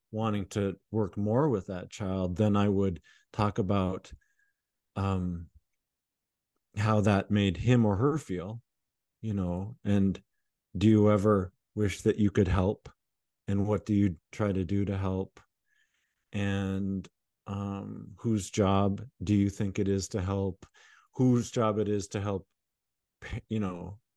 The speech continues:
kids when they're sad and they say, you know, "Parents," whose job it i-, is it to help parents when they're sad? And I'm not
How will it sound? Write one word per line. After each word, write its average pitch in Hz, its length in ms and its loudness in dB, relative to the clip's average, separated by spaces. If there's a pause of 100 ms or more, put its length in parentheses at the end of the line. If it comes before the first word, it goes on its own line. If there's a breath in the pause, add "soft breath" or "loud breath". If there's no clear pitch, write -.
kids 107 500 4
when 98 300 2
they're 95 220 2
sad 95 540 -2 (260)
and 95 180 0
they 87 100 -2
say, 92 220 -4 (240)
you 98 140 0
know, 82 180 -8 (220)
"Parents," 87 420 -4
whose 101 240 2
job 101 300 4
it 95 80 4
i-, 98 240 0
is 101 160 2
it 101 120 -2
to 95 60 -4
help 95 280 -2
parents 98 600 -4
when 98 220 2
they're 95 180 4
sad? 98 460 -2 (640 loud breath)
And 143 260 6
I'm 151 220 6
not 151 340 4